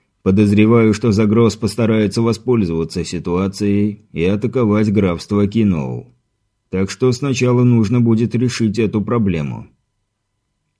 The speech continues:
«Война на два фронта»,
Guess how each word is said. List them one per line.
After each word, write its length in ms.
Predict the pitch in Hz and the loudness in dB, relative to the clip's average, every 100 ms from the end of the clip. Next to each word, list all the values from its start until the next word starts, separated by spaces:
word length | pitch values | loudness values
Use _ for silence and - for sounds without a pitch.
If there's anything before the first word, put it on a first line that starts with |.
| _ _ _ _ _ _ _ | _ _ _ _ _ _ _
«Война 520 | 95 110 113 113 120 | -2 2 4 4 4
на 160 | 123 123 | 2 2
два 220 | 117 120 | 0 0
фронта», 760 | 117 120 135 139 95 73 65 | 0 -2 -2 -2 -4 -8 -10